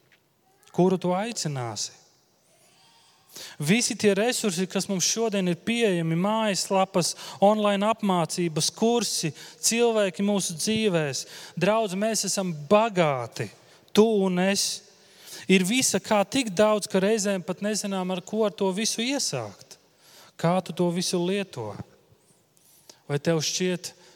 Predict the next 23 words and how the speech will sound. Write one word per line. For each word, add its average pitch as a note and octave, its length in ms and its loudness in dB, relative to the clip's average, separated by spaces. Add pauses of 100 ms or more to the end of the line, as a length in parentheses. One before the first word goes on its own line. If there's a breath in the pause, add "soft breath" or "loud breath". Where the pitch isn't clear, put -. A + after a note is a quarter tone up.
(100 loud breath)
tev D#3 220 -4
ir D3+ 100 -8
maz D#3+ 240 -2
uzticēts? C#3+ 800 -6 (1300 loud breath)
Vai D3 160 -2
tev D#3 160 0
šķiet, F3 460 -4 (100)
tu D#3+ 80 -6
neesi D3+ 480 -6
novērtēts? D3+ 840 -6 (920 loud breath)
Vai C#3+ 160 -2
tev D#3 160 0
šķiet, E3+ 320 -4
Dievs E3+ 240 -2
tev D3+ 240 -4
ir C#3 160 -12
devis, D#3 360 -4 (680 soft breath)
Dievs D#3 320 -2
tev C#3+ 240 -4
nav D#3 400 -2
devis D3+ 400 -4
pietiekoši D3 640 -6
daudz? D3 540 -4